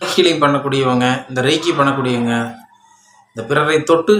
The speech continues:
ஹீலிங் பண்ணக்கூடிய, சிகிச்சை செய்யக்கூடியவங்க எல்லாருமே இந்த விதமான முத்திரைகள் நிச்சயமாக செய்து வர வேண்டும். நீங்களும் அந்த எதிர்மறையான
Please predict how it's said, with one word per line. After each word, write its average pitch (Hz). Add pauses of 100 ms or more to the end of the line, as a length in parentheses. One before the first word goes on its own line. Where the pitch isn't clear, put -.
ஹீலிங் 175
பண்ணக்கூடிய, 151
சிகிச்சை 165
செய்யக்கூடியவங்க 139
எல்லாருமே 147
இந்த 139
விதமான 131
முத்திரைகள் 151
நிச்சயமாக 127
செய்து 127
வர 104
வேண்டும். - (140)
நீங்களும் 151 (1040)
அந்த 117
எதிர்மறையான 165